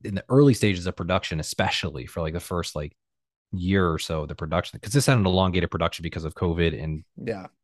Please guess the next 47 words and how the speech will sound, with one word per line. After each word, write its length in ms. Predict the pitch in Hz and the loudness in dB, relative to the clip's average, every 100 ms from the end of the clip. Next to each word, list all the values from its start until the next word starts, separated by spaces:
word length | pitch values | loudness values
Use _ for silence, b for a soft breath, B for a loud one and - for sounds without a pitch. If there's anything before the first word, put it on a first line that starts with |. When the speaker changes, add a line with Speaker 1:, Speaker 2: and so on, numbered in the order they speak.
| _ - | _ 0
Speaker 1:
the 120 | 110 | 2
Fox 340 | - 92 - 104 | 4 2 2 0
merger 380 | 90 92 90 | 0 2 0
and 80 | 87 | 0
all 140 | 85 82 | 0 0
of 80 | |
that 160 | 80 - | -2 -4
stuff 240 | 85 80 | -4 -4
elongated 440 | 85 85 82 80 78 | -4 -2 -2 -4 -6
the 80 | 82 | -8
production, 480 | 78 85 - 76 b b b b - | -4 -4 -4 -10 b b b b -2
apparently 300 | 139 135 95 | 2 4 4
the 160 | 87 | 2
original 300 | 85 98 92 | 2 0 0
idea 180 | 78 95 | -2 -2
was 100 | 82 | -4
back 200 | - - | -4 -4
in 60 | 78 | -8
twenty 240 | - 82 | -6 -8
sixteen, 540 | - - - 98 82 76 | -8 -14 -6 -2 0 0
and 80 | |
then 160 | 78 78 | -2 -4
it 360 | - _ _ - | -6 _ _ -8
was 120 | 85 | -2
greenlit 340 | 107 107 92 | 2 4 4
in 80 | 82 | -2
twenty 300 | - 92 87 | -4 -2 2
eighteen. 420 | 92 - 87 80 | 0 -2 -4 -4
And 100 | 78 | -4
then, 260 | 80 78 78 - _ _ - | -2 -4 -6 -14 _ _ -4
you 60 | |
know, 60 | 73 | -2
obviously 320 | 82 - 78 | -2 -2 -4
with 220 | 78 - | -6 -6
the 80 | 90 | -6
merger 440 | 110 117 101 98 90 | 0 2 2 2 2
and 80 | |
all 140 | 85 82 | 2 0
of 80 | 78 | -2
this 120 | - | -6
stuff, 200 | 78 - | -8 -6
it 40 | |
was 120 | 73 | -10
delayed 380 | - 78 87 85 | -6 -2 0 0
quite 180 | - 76 | -2 -6
a 40 | 80 | -4
bit. 200 | 73 | -6